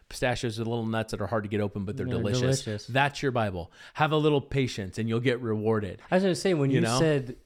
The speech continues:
Speaker 2: "Well, The Office is more entertaining," you just mean, like, cultural,
Speaker 1: Cultural.
Speaker 2: cultural thinks that, 'cause
Speaker 1: Y-,
Speaker 2: you
Speaker 1: the
Speaker 2: don't think that.
Speaker 1: No, I love the Bible.
Speaker 2: Right.
Speaker 1: I ha-, I'm in love with it. I love to study it and read it.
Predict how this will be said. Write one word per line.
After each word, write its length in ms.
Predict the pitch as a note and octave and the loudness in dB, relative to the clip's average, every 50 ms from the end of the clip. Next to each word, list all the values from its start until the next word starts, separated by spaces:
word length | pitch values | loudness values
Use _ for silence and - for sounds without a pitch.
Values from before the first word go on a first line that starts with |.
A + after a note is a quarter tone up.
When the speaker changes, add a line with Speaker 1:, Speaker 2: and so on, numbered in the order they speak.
| _ | _
Speaker 2:
"Well, 200 | - D#3 C#3 C#3+ | -2 2 2 4
The 100 | C3 C3+ | 4 6
Office 300 | C3+ C#3 C#3 - D3 B2+ | 4 4 4 2 -2 -6
is 40 | - | -4
more 220 | B2+ B2 B2+ B2 B2+ | -2 -2 -2 -2 -2
entertaining," 720 | A#2+ A#2 A2+ - - D#3+ D#3+ D3 B2+ A#2 A2 G#2 A2+ C3+ - _ | -2 -4 -4 -2 0 0 0 2 0 -2 -2 -4 -8 -12 -12 _
you 200 | C#3 C#3+ E3+ F3+ | -2 -2 0 0
just 200 | D#3+ D#3 - - | 0 -2 0 0
mean, 180 | C#3 C3+ B2+ | 2 2 2
like, 220 | B2 A#2 G#2+ G#2 - | 2 0 0 -2 0
cultural, 580 | - D#3+ E3 D#3 - - - A#2+ A2+ G#2+ - - - | 2 2 2 2 0 -4 -2 -2 -2 -2 -6 -10 -10
Speaker 1:
Cultural. 300 | - - E3+ F#3 F3+ F#3+ | -2 2 6 8 8 8
Speaker 2:
cultural 220 | F3+ - F3 C#3+ B2 | 8 6 4 4 4
thinks 340 | - - F#3 A3 A#3 - | 4 2 2 2 2 0
that, 320 | - - A2 G2 - - - | 2 2 2 2 -2 -6 -2
'cause 140 | - C#3 D#3 | 0 0 2
Speaker 1:
Y-, 60 | F3 | 2
Speaker 2:
you 140 | B2+ C#3 - | 2 4 6
Speaker 1:
the 40 | - | 6
Speaker 2:
don't 160 | D#4 G3+ C3 | 6 6 4
think 200 | - B2 A#2+ A#2 | 2 -2 -2 0
that. 180 | - A2+ A2+ C3+ | 0 0 4 6
Speaker 1:
No, 160 | D#3+ G#3+ A#3+ | 6 8 8
I 140 | F3 D#3+ D3+ | 8 8 6
love 240 | D3 D3+ E3 A3+ A3+ | 8 8 6 6 6
the 100 | F#3+ D3 | 2 0
Bible. 300 | A2+ G#2 F2 D#2+ D2+ C2 | 0 -2 -2 -4 -4 0
Speaker 2:
Right. 280 | - F3+ C#4 G#3+ G2+ - - | 2 4 4 4 2 2 2
Speaker 1:
I 140 | D3+ E3 | 4 4
ha-, 120 | F3 F#3 E3+ C#3+ | 4 4 2 2
I'm 160 | D#3 E3 E3 | 2 2 2
in 140 | D#3+ D3+ D3+ | 2 2 2
love 320 | D3 C#3 C#3+ C#3+ D3+ C#3 | 2 2 2 2 2 2
with 180 | C3+ C3 A#2+ A2 | 0 0 0 -2
it. 100 | G#2+ F#2 | -2 -2
I 120 | G2+ G#2+ | -2 -2
love 320 | A#2+ A#2 A#2+ C3+ C#3 D3 C#3+ | -2 0 2 2 2 2 0
to 100 | C3+ C#3 | -2 -2
study 320 | - - D3 C#3 C#3 C3+ | 0 0 2 2 4 2
it 60 | C3 | 2
and 100 | B2+ A#2+ | 0 0
read 200 | A#2+ C3 C3+ B2+ | 0 0 0 0
it. 160 | G#2+ F#2+ - | 0 -2 -6